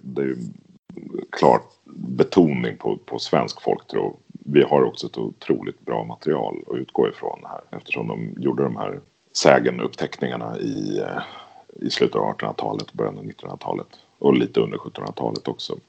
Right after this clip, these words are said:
Så det finns så himla mycket sägner bevarade här. Så de, det är väldigt lättillgängligt. Det är bara att gå till Nordiska museet och titta i det här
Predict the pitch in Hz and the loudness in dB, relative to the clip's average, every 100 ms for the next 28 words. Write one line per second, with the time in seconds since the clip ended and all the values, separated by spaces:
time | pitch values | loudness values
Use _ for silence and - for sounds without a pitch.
0 | - - - - 80 62 - - 58 57 | -16 -4 -4 2 2 2 -4 -4 -2 -4
1 | 57 58 85 73 58 52 65 87 67 50 | -4 2 2 2 0 0 6 8 8 2
2 | 50 - - - 62 58 53 64 55 52 | -6 -10 -6 -4 -2 -2 2 2 2 -2
3 | - 67 - 58 71 78 50 - 58 53 | -2 -6 -4 0 0 0 -6 -12 -4 -4
4 | - 67 - 50 50 - - 53 - 50 | -2 -6 -6 -16 -18 -18 -16 -12 -6 -6
5 | - - - - - - 90 85 85 | -6 -10 -10 -10 -10 -6 -6 -8 -16